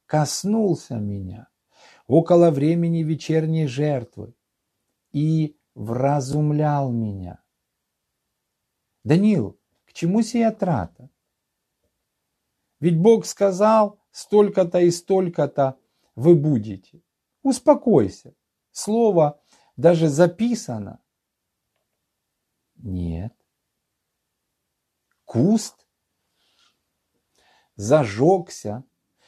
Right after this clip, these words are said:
для того, чтобы кто-то мог обратить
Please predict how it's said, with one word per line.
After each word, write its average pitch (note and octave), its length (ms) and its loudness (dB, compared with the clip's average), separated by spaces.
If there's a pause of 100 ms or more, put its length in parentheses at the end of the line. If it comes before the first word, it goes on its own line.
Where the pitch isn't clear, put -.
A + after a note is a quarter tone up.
(240)
для C#3 300 2
того, E3+ 800 0 (240)
чтобы F3 1000 0 (640)
кто-то F3+ 840 2
мог E3+ 580 0
обратить E3+ 1120 0